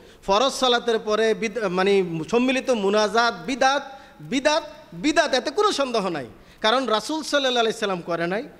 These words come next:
সাহাবায়ে কেরাম করে নাই। এমনকি কাবাগর, যাকে কেবলা করে আমরা সালাত আদায় করি, কাবাগরও হয় না। মসজিদে নববী, ও মুফতি সাহেব,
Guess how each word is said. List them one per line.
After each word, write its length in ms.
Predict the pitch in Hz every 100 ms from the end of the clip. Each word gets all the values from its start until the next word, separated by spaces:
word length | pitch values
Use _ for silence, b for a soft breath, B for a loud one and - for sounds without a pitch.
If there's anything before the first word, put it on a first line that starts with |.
| B B
সাহাবায়ে 460 | 269 262 269 277
কেরাম 320 | 262 254 247
করে 260 | 226 202 190
নাই। 220 | 190 240 - B B
এমনকি 680 | 208 247 277 220 254 247
কাবাগর, 680 | 214 240 233 254 254 220 220
যাকে 300 | 202 202 226
কেবলা 340 | 214 233 226 214
করে 200 | 220 202
আমরা 220 | 196 190
সালাত 300 | 190 180 175
আদায় 220 | 170 170
করি, 280 | 170 175 170
কাবাগরও 600 | 202 208 240 226 226 220
হয় 200 | 190 190
না। 140 | 254 - B B
মসজিদে 460 | 226 254 233 254 262
নববী, 520 | 233 240 247 214 170 139 B B B
ও 140 | 196 294
মুফতি 340 | 311 - 285
সাহেব, 400 | - 226 208